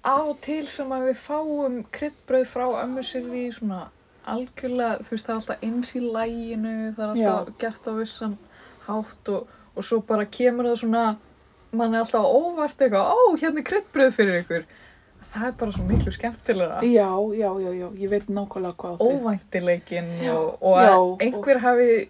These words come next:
Speaker 1: þú veist, verið að hugsa til manns og baka handa manni
Speaker 2: Þetta er eiginlega
Speaker 1: kryddbrauð.
Speaker 2: bara ótrúlega falleg hugsun.
Speaker 1: Já, það er eitthvað svo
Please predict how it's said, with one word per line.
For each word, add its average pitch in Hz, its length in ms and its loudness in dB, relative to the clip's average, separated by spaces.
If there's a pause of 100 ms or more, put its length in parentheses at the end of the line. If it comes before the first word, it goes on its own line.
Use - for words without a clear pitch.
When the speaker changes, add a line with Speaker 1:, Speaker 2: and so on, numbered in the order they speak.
(120)
Speaker 1:
þú - 220 -6
veist, 240 200 -2
verið 277 600 2
að 202 180 -4
hugsa 285 320 -6
til 285 260 -8
manns 269 540 -10
og - 180 -10
baka 262 380 -2
handa 262 280 -6
manni 247 280 -4
Speaker 2:
Þetta 254 80 0
er 233 60 6
eiginlega 240 340 4
Speaker 1:
kryddbrauð. 254 60 4
Speaker 2:
bara 208 280 2 (120)
ótrúlega 240 800 -2
falleg - 600 -10 (200)
hugsun. - 460 -12 (180)
Speaker 1:
Já, 165 380 2 (400)
það 233 360 -8
er 208 80 -2
eitthvað 226 240 -4
svo 202 480 2